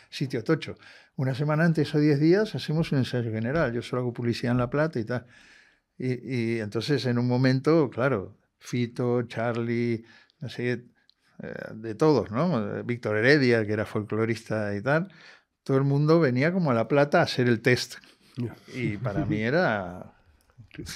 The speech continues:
Speaker 2: Claro.
Speaker 1: increíble, ¿no?
Speaker 2: Claro.
Speaker 1: Y claro, entraba dinero a expuertas y
Speaker 2: Ujú.
Speaker 1: claro, yo tenía, no sé, veinticinco años.
Speaker 2: Ujú.
Speaker 1: Y claro, es como entraba de un lado y salía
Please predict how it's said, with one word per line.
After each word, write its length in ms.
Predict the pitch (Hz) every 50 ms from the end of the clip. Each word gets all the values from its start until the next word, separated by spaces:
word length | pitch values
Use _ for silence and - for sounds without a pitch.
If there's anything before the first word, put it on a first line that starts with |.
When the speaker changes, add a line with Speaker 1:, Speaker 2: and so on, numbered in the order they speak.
| 139 131 120
Speaker 2:
Claro. 220 | 113 104 101 101
Speaker 1:
increíble, 520 | 101 107 113 135 170 170 117 101 98 95
¿no? 120 | 90 98 110
Speaker 2:
Claro. 160 | 113 104 - - - - 151 104 139 131 - - -
Speaker 1:
Y 80 | 127 113
claro, 300 | 113 131 135 117 101 - - - - _ _ - - -
entraba 380 | 117 110 - 110 113 120 123 127
dinero 260 | 127 120 123 131 143
a 40 | 151
expuertas 560 | - - - 151 156 147 - 120 127 143 180 220 - - - 127 131 107 - - - - - -
y 120 | 127 127
Speaker 2:
Ujú. 80 | 135 117
Speaker 1:
claro, 280 | 104 107 117 117 107
yo 160 | 101 104 104 98
tenía, 640 | - 107 104 104 110 113 120 131 139 127 113 101 95
no 140 | 92 90 92
sé, 200 | - 110 107 107
veinticinco 680 | 98 90 90 87 - 98 - - 117 104 98 - 92
años. 500 | 101 123 127 104 90 104 113 - - - _ _ - -
Speaker 2:
Ujú. 180 | 113 90 131 - - - - _ _ _ _ _ _ _ _ -
Speaker 1:
Y 160 | - 107 104
claro, 520 | - 107 104 98 101 110 120 110 101 95 104
es 100 | 101 -
como 220 | - 107 104 101
entraba 360 | 104 101 107 104 107 113 113
de 60 | 117
un 120 | 113 113 117
lado 180 | 120 120 135 139
y 40 | 135
salía 300 | - - 113 117 120